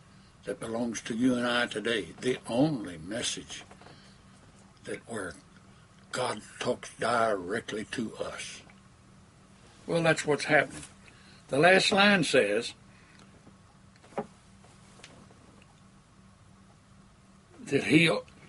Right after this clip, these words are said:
that, that God ordained this. Trying to get by that word ordained. Listen to me.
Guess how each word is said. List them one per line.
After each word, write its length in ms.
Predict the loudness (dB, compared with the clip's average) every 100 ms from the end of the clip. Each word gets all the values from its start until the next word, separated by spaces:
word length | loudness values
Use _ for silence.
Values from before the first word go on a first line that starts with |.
| -20 -20 -20 -20 -20 -12
that, 320 | 0 2 6
that 260 | 4 4
God 320 | 6 6 6 8
ordained 1000 | 10 10 8 6 8 8 6 4 2 -2
this. 420 | -6 -6 -10 -12 -14 -20 -20 -20 -20 -20 -20 -20 -20 -20 -20 -14
Trying 220 | -8 -6
to 60 | 0
get 220 | -2 2
by 160 | 0
that 220 | 2 2 2
word 240 | 4 6
ordained. 680 | 6 6 4 4 4 2 -2
Listen 320 | -2 0 -4
to 160 | -6
me. 100 | -6